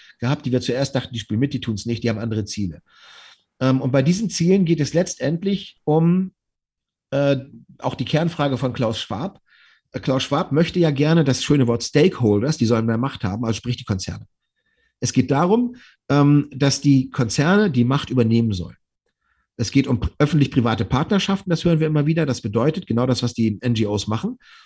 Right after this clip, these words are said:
Die N G O, äh, die, die Stiftung hat eine Idee und macht ein Programm,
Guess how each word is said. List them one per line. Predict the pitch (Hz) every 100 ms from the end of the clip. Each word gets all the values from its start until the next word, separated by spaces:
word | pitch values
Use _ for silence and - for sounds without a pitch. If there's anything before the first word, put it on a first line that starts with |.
| _
Die | 113 131
N | 135
G | 123 123
O, | 147 180
äh, | - 113
die, | 107
die | 104
Stiftung | 101 170 170 139
hat | 135
eine | 123
Idee | 113 104 139 262 311 _
und | - 120
macht | 135 -
ein | 104
Programm, | 123 107 127 226 277